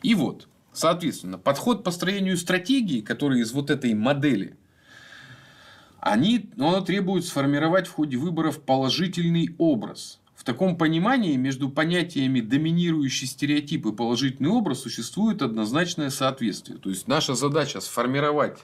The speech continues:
положительный образ, который попадет вот в этот доминирующий стереотип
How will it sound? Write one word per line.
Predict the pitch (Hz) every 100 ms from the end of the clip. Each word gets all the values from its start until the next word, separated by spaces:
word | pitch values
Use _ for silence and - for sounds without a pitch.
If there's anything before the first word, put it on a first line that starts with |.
| -
положительный | 110 110 127 127 113 123
образ, | 226 247 151 -
который | 107 190 190
попадет | 127 143 139 143 135 214 220
вот | 123 117
в |
этот | 160 185 117
доминирующий | 110 113 110 160 156 123 -
стереотип | - 104 104 104 185 190